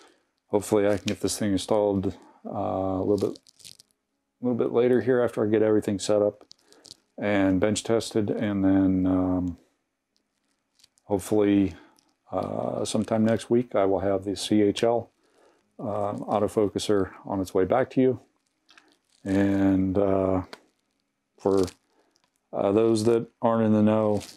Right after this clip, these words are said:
uh, he did offer a trade-in value for the C H L that I have. Uh, I do not, I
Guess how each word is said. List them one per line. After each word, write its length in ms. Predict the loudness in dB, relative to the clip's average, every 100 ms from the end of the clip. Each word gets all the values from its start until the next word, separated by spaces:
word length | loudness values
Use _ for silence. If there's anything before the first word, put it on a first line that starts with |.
| _ _
uh, 520 | -8 -4 -4 -4 -6 -10 _ _ _ _ _ _ -20 -20 _
he 340 | 0 4 4 4
did 220 | 4 4
offer 680 | 2 0 2 2 4 2 -2 -14 _ _ _ -6
a 560 | 0 2 4 2 0 -6 _
trade-in 420 | -2 2 2 2 0
value 480 | 2 4 4 2 -2 _ _ _ _ _ _
for 580 | _ 0 2 2 0 -2 -10 -10
the 80 |
C 240 | -2 2 2
H 200 | 2 2
L 160 | 0 2
that 120 | 0
I 80 | 0
have. 540 | -2 -4 -4 -6 -14 -20 _ _
Uh, 280 | -14 -12 -8
I 100 | -4
do 120 | 0 2
not, 320 | 2 0 -4
I 80 | -10